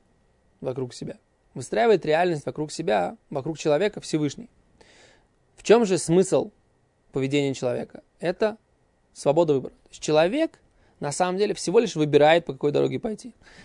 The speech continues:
Дальше реальность выстраивается, соответственно, воле Всевышнего.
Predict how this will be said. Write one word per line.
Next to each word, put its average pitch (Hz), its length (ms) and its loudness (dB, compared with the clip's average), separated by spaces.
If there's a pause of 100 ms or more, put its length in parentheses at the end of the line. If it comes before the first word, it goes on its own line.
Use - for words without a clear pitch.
(160)
Дальше 254 360 0
реальность 165 540 2
выстраивается, 143 1300 2 (180)
соответственно, 139 720 -6 (420)
воле 131 260 2
Всевышнего. - 420 -10